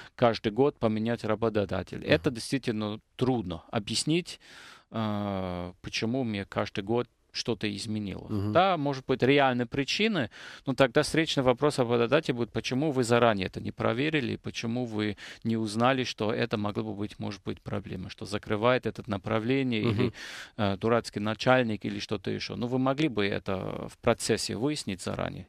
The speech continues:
Speaker 1: Если вы это при выборе работы не делаете, как вы будете это делать, когда вы для нас найдёте нового клиента или
Speaker 2: Мгм.
Speaker 1: нового поставщика? Вы также недоверительны будете его выбрать. Они делают свои выводы и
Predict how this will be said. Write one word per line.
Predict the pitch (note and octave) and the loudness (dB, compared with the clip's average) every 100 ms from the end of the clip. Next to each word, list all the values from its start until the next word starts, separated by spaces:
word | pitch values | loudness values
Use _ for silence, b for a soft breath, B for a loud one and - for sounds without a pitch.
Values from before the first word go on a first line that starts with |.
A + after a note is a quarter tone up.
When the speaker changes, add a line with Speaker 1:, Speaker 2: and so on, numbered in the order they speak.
| - | -4
Speaker 1:
Если | A2+ C3 | 0 2
вы | B2 | 2
это | A#2+ A#2 A#2+ | 2 2 0
при | B2+ C#3 - B B | 2 2 0 B B
выборе | - D3 D3+ C#3 | 4 6 8 8
работы | C3 C3 G3+ - | 8 6 4 4
не | E3+ C#3 | 2 4
делаете, | B2+ B2 A2+ A2 B2 | 4 4 4 2 0
как | - D#3+ | 2 2
вы | D#3 | 2
будете | C3 C3 B2+ | 0 2 2
это | A2+ A#2 | 2 2
делать, | C3+ D3 C#3 | 4 2 0
когда | B2 - C3 | -6 2 2
вы | A#2+ | 4
для | A#2 A2+ | 4 4
нас | A2 B2 - | 4 0 0
найдёте | A2+ A2 A#2+ - | -2 0 -2 -2
нового | A2 A#2 G#2+ G2+ | -2 -2 -4 -8
клиента | - G#2 G#2 G2 G#2 | 0 2 2 2 -2
или | G2+ | 0
Speaker 2:
Мгм. | A2 | 0
Speaker 1:
нового | B2 A2 G#2+ | 0 -2 -2
поставщика? | A#2 - A2+ G#2 - - - | -4 -2 -4 -4 -6 -8 -6
Вы | G#2 G#2+ B B B _ | -2 -2 B B B _
также | E3+ - C3+ | 10 10 2
недоверительны | B2 G#2+ A2+ G#2 A2+ A2+ G2+ G2 F#2 | 2 4 4 6 4 2 0 -4 -2
будете | F2 G2+ F#2 G#2+ | -4 -6 -4 -4
его | G2 G2 | -2 -2
выбрать. | A#2 A2+ F#2+ - | 0 -2 -4 -4
Они | A2 A2+ | -4 0
делают | A#2+ A#2 A2 | 2 2 0
свои | A#2+ A#2+ | 0 0
выводы | B2 F3+ F3 A#2+ G#2 | 0 -4 -2 -2 -4
и | G#2+ G#2+ B2 | -4 -4 -4